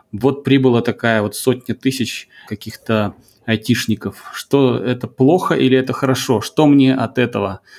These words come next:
И люди часто сомневаются, полезное ли это явление для их страны или нет. Так вот, я не устаю объяснять, э, людям в разных странах, что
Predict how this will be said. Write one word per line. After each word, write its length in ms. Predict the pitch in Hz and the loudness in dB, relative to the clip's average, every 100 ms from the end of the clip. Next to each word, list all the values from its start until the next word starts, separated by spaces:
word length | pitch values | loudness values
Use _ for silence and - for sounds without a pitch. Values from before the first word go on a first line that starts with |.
| - _ - | -20 _ -4
И 460 | 117 120 120 117 | 2 4 4 2
люди 260 | 113 156 156 | 2 2 0
часто 600 | 123 139 135 - 120 - - _ | 0 -2 0 0 -2 -2 -12 _
сомневаются, 680 | - 120 123 123 110 - 104 | 0 2 4 2 0 -4 -8
полезное 560 | - 123 165 151 135 | -2 2 2 2 2
ли 120 | 117 | 4
это 200 | 117 117 | 0 0
явление 520 | 110 110 113 127 117 98 | -2 0 2 2 2 0
для 260 | 104 107 | -2 -4
их 240 | 107 120 - | -4 -6 -8
страны 440 | - 113 113 117 | -8 -4 -2 -2
или 240 | - 110 113 | -4 -4 0
нет. 300 | 113 92 _ _ | 0 -2 _ _
Так 140 | - 135 | -4 0
вот, 160 | 147 | 2
я 300 | 143 147 131 123 - | 2 2 2 -2 0
не 140 | 135 | 2
устаю 400 | 143 135 160 175 | 2 2 2 4
объяснять, 640 | 151 117 131 131 143 160 - - - | 4 2 0 2 2 2 -2 -10 -8
э, 320 | 117 117 113 | -4 -2 -2
людям 420 | 107 131 120 110 104 | 2 2 4 2 0
в 20 | |
разных 300 | 113 110 104 | -2 -2 -8
странах, 400 | - 139 139 123 | -2 0 0 -2
что 440 | - 113 110 98 | -4 -2 -2 -4